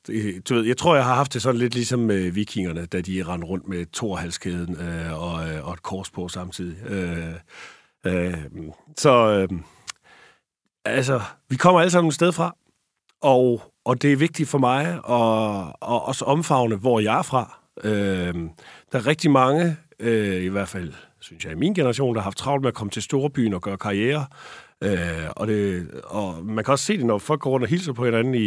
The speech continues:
i, øh, København eksempelvis, så starter man at sige, øh, "Hvad laver du?" Øh, fordi det handler om at blive til noget. Det handler, men det der med at være nogen, det synes jeg, altså, at blive til nogen, det er sådan set lige så vigtigt.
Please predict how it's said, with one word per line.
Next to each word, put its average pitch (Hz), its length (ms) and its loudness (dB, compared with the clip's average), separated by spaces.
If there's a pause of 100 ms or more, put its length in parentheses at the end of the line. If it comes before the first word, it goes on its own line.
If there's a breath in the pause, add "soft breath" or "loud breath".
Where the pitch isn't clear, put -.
i, 90 520 -4
øh, 85 80 -10 (160)
København 127 340 2
eksempelvis, 127 400 0
så 156 120 -4
starter 131 280 2
man 120 120 2
at 107 60 -2
sige, 113 460 2
øh, 87 80 -2
"Hvad 120 120 0
laver 120 260 4
du?" 98 180 -4 (640 loud breath)
Øh, 101 180 -2 (340)
fordi 123 260 -2
det 120 120 2
handler 143 160 4
om 139 80 6
at 113 100 2
blive 143 180 2
til 120 140 -4
noget. 101 240 -2 (260)
Det 110 60 2
handler, 135 180 2 (240)
men 131 240 2
det 151 80 0
der 156 80 6
med 143 200 6
at 113 100 -2
være 139 160 6
nogen, 147 400 4 (340)
det 143 80 -2
synes 143 140 -2
jeg, 135 120 4
altså, 120 180 -2
at 110 140 -6
blive 143 200 2
til 139 160 0
nogen, 131 280 4
det 151 80 -2
er 127 40 -2
sådan 139 120 -4
set 135 120 0
lige 143 100 -2
så 175 100 2
vigtigt. 117 360 -2